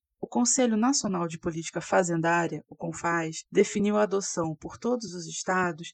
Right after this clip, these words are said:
da alíquota de dezessete por cento do Imposto sobre Circulação de Mercadorias e Prestação de Serviços, o I C M S, em operações de importação por comércio eletrônico. Abre aspas.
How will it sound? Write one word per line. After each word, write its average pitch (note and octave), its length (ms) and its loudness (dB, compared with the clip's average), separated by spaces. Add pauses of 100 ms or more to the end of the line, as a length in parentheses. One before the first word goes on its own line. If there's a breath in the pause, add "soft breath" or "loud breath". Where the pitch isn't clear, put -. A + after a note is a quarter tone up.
da F#3 120 6
alíquota G3+ 600 -2
de E3 240 -6
dezessete F3+ 720 0
por F#3+ 160 -12
cento G3 580 -2
do E3+ 140 2
Imposto G3 520 0
sobre E3+ 600 0
Circulação F3+ 800 -2
de A3+ 140 -4
Mercadorias F#3 800 -4
e - 40 -10
Prestação F#3+ 540 -2
de F#3 80 -4
Serviços, F3 800 -4
o F3 140 -2
I G3 60 0
C F#3+ 160 0
M F#3+ 260 2
S, E3 500 -2 (120)
em E3+ 80 2
operações F3+ 640 0
de F3 140 -4
importação F#3+ 600 -4
por F#3+ 200 -10
comércio F3+ 420 -2
eletrônico. E3+ 800 -6 (120)
Abre F#3+ 400 4
aspas. D3+ 480 -4